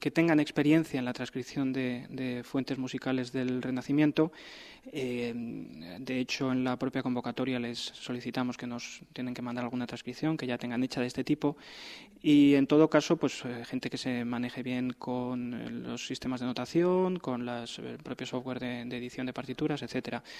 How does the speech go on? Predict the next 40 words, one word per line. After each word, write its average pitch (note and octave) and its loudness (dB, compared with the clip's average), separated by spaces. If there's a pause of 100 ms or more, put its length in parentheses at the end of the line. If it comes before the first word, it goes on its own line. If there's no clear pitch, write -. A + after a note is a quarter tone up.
(220)
Pues - -10
un C3+ -4
perfil C#3 2
un C3+ 6
poco C#3+ 6
específico C#3+ 4 (400)
que - 6
creemos D3+ 10
que C#3 2
además B2+ 2
llegamos C3+ 4
a C3+ -2
un, B2+ 0
a D3 -2
un C#3+ 6
ámbito C#3+ 4
interesante, C3+ 2
que C3 -2
es C3 -6
el C#3 0
ámbito C3 0
universitario, C3+ 2
con C3+ -2
el A#2+ -4
que - -8
tenemos B2+ -4
bastante C3 -6
vinculación C3 -2 (640)
y D3+ 8
además C3+ 4
de D3 2
una C#3 6
manera C3+ 4
muy C3 2
amplia, A#2 -4
porque A#2+ -8
lo C3+ -8
abrimos C#3 2
tanto C3 4
a, B2+ 2